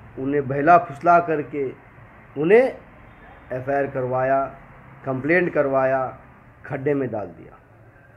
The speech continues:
और company को भी damage करवाया। आपने ये देखा कितने लोगों को पैसे मिले, अब तक कितने लोगों के हाथ में पैसे आए,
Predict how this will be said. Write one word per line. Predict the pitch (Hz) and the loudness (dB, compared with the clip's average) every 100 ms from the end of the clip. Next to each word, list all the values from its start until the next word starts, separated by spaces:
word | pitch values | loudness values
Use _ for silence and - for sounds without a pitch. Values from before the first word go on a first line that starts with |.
| - - - - - | -20 -20 -20 -20 -18
और | 104 135 160 | 0 2 2
company | - 139 135 151 151 | 2 -4 -2 -2 -2
को | 151 160 | 0 0
भी | 151 190 - - - - - 127 | 0 -4 -10 -20 -20 -20 -20 -10
damage | 127 123 127 123 | -6 -4 -4 -8
करवाया। | 107 104 92 82 - - - - - - - - - - - - - - - - - - - _ _ - - - | -12 -12 -12 -14 -18 -20 -20 -20 -20 -20 -20 -20 -20 -20 -20 -20 -20 -20 -20 -20 -20 -20 -20 _ _ -20 -20 -12
आपने | 113 139 147 147 | -2 -2 0 -2
ये | 147 | -2
देखा | 143 151 139 151 143 - - - _ - - - - - | -2 -2 -2 -2 -4 -10 -20 -20 _ -20 -20 -20 -20 -14
कितने | 156 160 165 | -8 -2 0
लोगों | 156 156 151 165 | 0 -2 0 -2
को | 156 160 | -2 -4
पैसे | 156 151 170 | -2 -2 -2
मिले, | 160 156 160 160 - - _ - - - - _ _ - - - - - | -2 -2 -4 -6 -16 -20 _ -20 -20 -20 -20 _ _ -20 -20 -20 -8 2
अब | 175 156 175 - | 2 2 -6 2
तक | 180 - - - _ _ - _ | 2 2 -10 -20 _ _ -20 _
कितने | 185 180 180 | -6 -2 2
लोगों | 170 165 170 | 2 2 0
के | 156 | -2
हाथ | 170 156 147 | -2 -2 -2
में | 170 | -6
पैसे | - - - 160 | -2 -2 2 2
आए, | 156 156 | 2 0